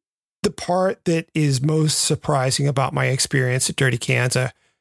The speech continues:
is that it was the fourth and final leg that proved to be just utterly profound. I made my peace with riding in the dark and found it to be truly a deeply spiritual experience.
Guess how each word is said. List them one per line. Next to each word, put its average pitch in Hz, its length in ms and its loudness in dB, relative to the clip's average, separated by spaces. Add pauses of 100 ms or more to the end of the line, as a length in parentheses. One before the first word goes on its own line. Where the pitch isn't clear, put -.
(280)
is 131 100 0
that 180 120 2
it 156 60 0
was 143 100 -2
the 160 80 0
fourth 175 500 0
and 160 180 -4
final 190 380 0
leg 123 240 0
that 135 100 -6
proved 151 380 0
to 143 60 2
be 127 260 2
just - 360 -2 (240)
utterly 170 540 2 (100)
profound. 113 880 -2 (640)
I 151 60 -2
made 156 280 2
my 208 140 2
peace 185 380 0
with 180 140 -6
riding 151 300 2
in 165 80 2
the 165 60 0
dark 175 400 -2 (280)
and 147 400 0 (180)
found 214 300 2
it 233 140 -4
to 151 80 -4
be 214 380 0 (500)
truly 220 340 0
a 170 80 0
deeply 185 460 0
spiritual 170 560 0
experience. 147 540 -2